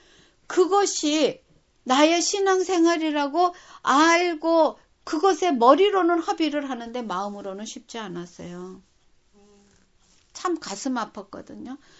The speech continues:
그런데 그런 거를 자꾸 이렇게 되풀이하다 보니까, 자식을 놓는 일, 부-, 부모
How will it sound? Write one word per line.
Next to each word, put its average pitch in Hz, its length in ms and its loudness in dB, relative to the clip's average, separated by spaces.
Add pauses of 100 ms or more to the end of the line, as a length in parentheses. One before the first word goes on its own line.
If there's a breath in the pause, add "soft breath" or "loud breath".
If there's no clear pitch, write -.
(420 soft breath)
그런데 302 640 -2 (240 soft breath)
그런 381 340 0
거를 349 220 -4
자꾸 - 840 -4
이렇게 311 260 -4
되풀이하다 294 760 -2
보니까, 214 460 -8
자식을 220 560 -4
놓는 202 520 -8
일, 196 440 -12
부-, - 160 -10 (320 loud breath)
부모 202 600 -4